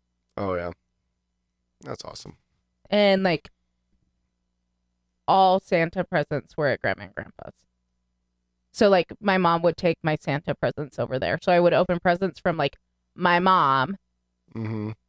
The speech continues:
Speaker 2: and then we'd go over to my grandparents and open Santa presents.
Speaker 1: Oh, that's really cool.
Speaker 2: Yeah. And, like, all my cousins all opened their Santa presents at my grandparents'.
Speaker 1: Yeah,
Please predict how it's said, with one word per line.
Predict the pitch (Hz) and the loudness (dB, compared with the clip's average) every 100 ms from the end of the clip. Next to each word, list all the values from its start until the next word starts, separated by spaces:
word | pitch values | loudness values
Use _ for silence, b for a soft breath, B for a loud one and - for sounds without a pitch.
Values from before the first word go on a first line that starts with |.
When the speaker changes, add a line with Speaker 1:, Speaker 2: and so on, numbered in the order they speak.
| _ - | _ -2
Speaker 2:
and | 196 190 | 2 4
then | 180 | 2
we'd | 170 165 - | 0 0 0
go | |
over | 156 151 | 0 -2
to | |
my | 135 | -4
grandparents | 120 101 87 104 110 - | -4 -6 -4 -6 -6 -6
and | 143 | -6
open | - 127 104 - | -6 -6 -8 -10
Santa | - 73 - | -14 -14 -16
presents. | - 90 - 78 _ _ 123 | -8 -8 -8 -20 _ _ -6
Speaker 1:
Oh, | 110 101 | -4 -4
that's | 98 92 | -6 -8
really | 87 - | -10 -10
cool. | 78 - - | -16 -16 -10
Speaker 2:
Yeah. | - - - _ _ _ _ _ _ _ | -8 -8 -12 _ _ _ _ _ _ _
And, | 196 214 202 | 0 2 2
like, | 185 - - | 0 -2 -2
all | - 214 196 196 | 2 4 4 4
my | 190 175 - | 2 0 0
cousins | 208 180 175 147 165 - | 0 2 0 -2 -4 -2
all | 120 180 165 | 2 4 4
opened | 127 175 175 170 | 2 2 0 2
their | 147 | 0
Santa | - 160 120 160 | 0 -4 -4 -6
presents | - 139 - 131 - - _ _ _ _ _ _ | -4 -4 -4 -8 -8 -20 _ _ _ _ _ _
at | - 135 | -4 -2
my | 143 | -2
grandparents'. | 120 95 - - - - - | -4 -4 -6 -8 -14 -20 -8
Speaker 1:
Yeah, | 101 71 | -6 -6